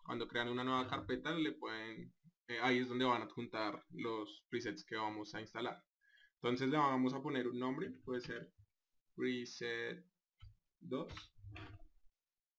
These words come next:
Le damos crear. Luego de la carpeta,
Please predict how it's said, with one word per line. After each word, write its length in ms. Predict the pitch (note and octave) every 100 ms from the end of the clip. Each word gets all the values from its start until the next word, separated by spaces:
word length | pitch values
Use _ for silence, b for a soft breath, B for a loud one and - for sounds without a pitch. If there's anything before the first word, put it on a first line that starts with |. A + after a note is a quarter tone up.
| _
Le 80 | -
damos 260 | A2+ A2 G#2+
crear. 400 | D3+ D3 D#3+ - _ _ _ _ _ _ _ _ _
Luego 300 | A#2 A2+ A#2+
de 60 | -
la 140 | B3+
carpeta, 580 | - D#3 C3+ - D#3+